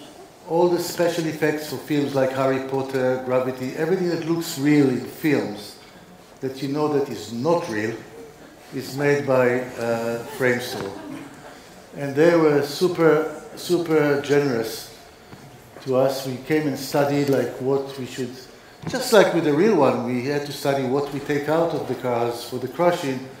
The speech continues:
Here we just, we had every little nail here that we, in the files from Fiat, but we just did studies of what we can take out. And, you know, it's, uh, and then we ended up with this piece.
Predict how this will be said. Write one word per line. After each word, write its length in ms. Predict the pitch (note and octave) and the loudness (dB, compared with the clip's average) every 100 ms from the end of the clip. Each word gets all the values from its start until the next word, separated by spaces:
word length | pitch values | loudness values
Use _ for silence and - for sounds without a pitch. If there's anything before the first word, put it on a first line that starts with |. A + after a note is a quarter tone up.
| - - - | -18 -18 -2
Here 320 | F3 F3 D#3 | 4 6 6
we 100 | C3+ | 0
just, 400 | - - - - | -4 -8 -8 -10
we 100 | C#3+ | 0
had 260 | C#3+ C#3+ C#3+ | 2 2 0
every 440 | D#3 D#3+ D3 F3 | -2 -2 0 0
little 360 | F3 F3 F3 F3 | 2 2 2 0
nail 380 | E3 D3+ A#2 G#2 - - - | 2 2 2 0 -8 -16 -12
here 340 | A#2+ A2 G2+ - - - | -6 -4 -4 -8 -18 -14
that 280 | A#2 A2+ - | -12 -12 -12
we, 160 | B2+ | -10
in 80 | B2 | -8
the 80 | A#2+ | -8
files 380 | - B2+ A#2+ - | -2 0 2 -2
from 140 | B2 | -6
Fiat, 340 | A2 A#2+ B2+ - - - - - - - - - - | -4 -2 -2 -4 -12 -14 -20 -20 -20 -20 -20 -16 -4
but 240 | C3+ C3+ | -4 -2
we 80 | C#3 | -6
just 460 | C3+ D#3 - - - | -6 -6 -8 -12 -4
did 200 | D#3 D3+ | -2 -2
studies 420 | - D3 D3 C3 | -2 0 0 -2
of 280 | B2+ - C3+ | -2 -4 -4
what 280 | C#3+ D3 - | -2 -2 -4
we 80 | |
can 180 | C3+ C#3 - | -6 -6 -2
take 220 | C#3+ C#3 | -2 0
out. 280 | C3+ B2 - - - - - - - - - - - - - - | 0 0 -4 -12 -14 -18 -20 -20 -20 -20 -20 -20 -20 -20 -20 -10
And, 320 | A#2+ A#2 A#2 A2+ - - - C3 | -2 0 -2 -4 -12 -16 -16 -8
you 80 | |
know, 160 | C3+ B2 | -4 -2
it's, 500 | B2+ - - - - - - | -2 -6 -10 -12 -16 -18 -16
uh, 100 | - - - - - - - - | -18 -18 -20 -16 -16 -16 -20 -14
and 120 | B2+ | -4
then 220 | C3 A#3+ G#3 | 4 4 6
we 80 | F3 | 6
ended 220 | F3 E3 | 6 6
up 220 | D#3+ D#3+ | 6 4
with 140 | C#3 | -2
this 260 | B2+ C#3 - | -2 -4 -6
piece. 500 | G#2 G#2 - - - | -8 -10 -10 -12 -14